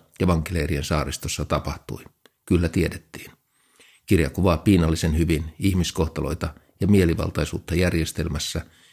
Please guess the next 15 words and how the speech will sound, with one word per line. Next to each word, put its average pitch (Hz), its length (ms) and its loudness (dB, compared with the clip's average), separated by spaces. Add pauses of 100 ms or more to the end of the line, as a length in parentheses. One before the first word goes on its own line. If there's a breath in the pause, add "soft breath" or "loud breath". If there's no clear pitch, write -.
(120)
joka 82 180 0
saattoi 92 380 -2
tuhota 78 460 -2 (120)
kenet 78 300 -2
tahansa. - 480 -10 (1800 soft breath)
Lopuksi 123 520 2 (240)
kirjamessujen 76 640 0
keskustelussa - 680 -4
kysyttiin, 80 580 -2 (440)
mistä 120 300 2 (140)
nykyajan 82 540 0 (140)
tapahtumasta 87 800 -2
haluaisitte 85 540 0
lukea 87 340 -2
kirjan 92 440 4